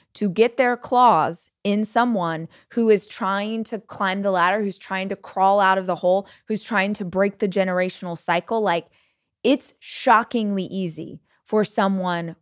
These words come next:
with bad intentions to negatively impact someone who's trying their hardest. I just say that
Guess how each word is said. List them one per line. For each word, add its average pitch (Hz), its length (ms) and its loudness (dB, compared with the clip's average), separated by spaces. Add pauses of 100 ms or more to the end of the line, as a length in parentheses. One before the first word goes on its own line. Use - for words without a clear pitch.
(180)
with 190 280 0
bad 185 300 4
intentions 214 880 -6 (640)
to 247 200 0
negatively 202 800 2
impact 175 600 -2
someone 247 720 -2
who's 202 200 -8
trying 180 380 -6
their 156 120 -6
hardest. - 600 -16 (800)
I 175 200 -10
just 240 360 -2
say 202 200 0
that 151 280 -6